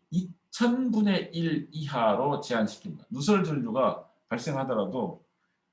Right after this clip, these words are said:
최대 공급 전류의 이천 분의 일 이상으로 새나가면 안 된다.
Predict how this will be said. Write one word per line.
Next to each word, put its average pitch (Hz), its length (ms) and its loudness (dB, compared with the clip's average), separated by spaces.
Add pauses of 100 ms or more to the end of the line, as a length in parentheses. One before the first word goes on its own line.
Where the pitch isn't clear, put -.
(120)
최대 233 360 4
공급 190 360 4
전류의 156 580 0
이천 214 320 6
분의 185 200 4
일 165 220 2
이상으로 208 760 4
새나가면 113 500 -2
안 82 120 -6
된다. 95 400 -2